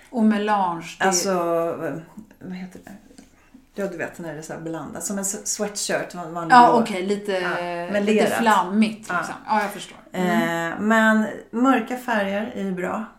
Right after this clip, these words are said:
Speaker 2: Alltså svart eller mörkblått eller någonting sånt där. Sen så är det ju jättebra att köpa ett print eller ett mönster.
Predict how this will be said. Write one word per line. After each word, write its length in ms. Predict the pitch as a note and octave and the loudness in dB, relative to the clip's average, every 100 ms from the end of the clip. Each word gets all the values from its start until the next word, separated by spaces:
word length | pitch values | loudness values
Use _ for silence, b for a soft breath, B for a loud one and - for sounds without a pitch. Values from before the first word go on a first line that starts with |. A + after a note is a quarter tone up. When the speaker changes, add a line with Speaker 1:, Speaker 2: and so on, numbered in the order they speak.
| _ - | _ -10
Speaker 2:
Alltså 280 | F#3+ F#3 | -10 -8
svart 520 | F#3 - F#3+ - _ G3+ | -12 -10 -12 -12 _ -8
eller 500 | F#3+ F#3 F3+ F3 F3+ | -4 -4 -6 -8 -6
mörkblått 680 | F3+ F#3 F3+ - F3 F3 F3+ | -2 -4 -6 -16 -16 -14 -12
eller 100 | E3+ | -12
någonting 300 | E3+ E3+ F3 | -12 -14 -12
sånt 200 | F3+ F3+ | -12 -12
där. 220 | - F3+ B B B B B B | -10 -12 B B B B B B
Sen 580 | - - A#3 A#3 B3 C4 | -2 0 4 4 4 2
så 640 | C4 - A3+ G#3 F#3+ F#3+ | 0 0 0 -2 0 -2
är 260 | G3 G3+ F#3 | 0 0 0
det 100 | F#3 | 0
ju 380 | F#3 F3+ F3 F#3 | 0 -2 -6 -8
jättebra 580 | A3 - F3+ G#3 A3+ F#3+ | -10 -10 -10 -4 -2 -4
att 60 | |
köpa 380 | F#3 F#3 F#3 F3 F3 | -4 -8 -8 -10 -8
ett 360 | - F3 - | -10 -14 -16
print 640 | - C#4 F3+ F#3 - - - | -8 -6 -4 -8 -10 -12 -8
eller 140 | F#3+ | -6
ett 60 | F#3 | -2
mönster. 680 | G#3 C4 A3 - - G3+ | 0 0 0 -2 -6 -12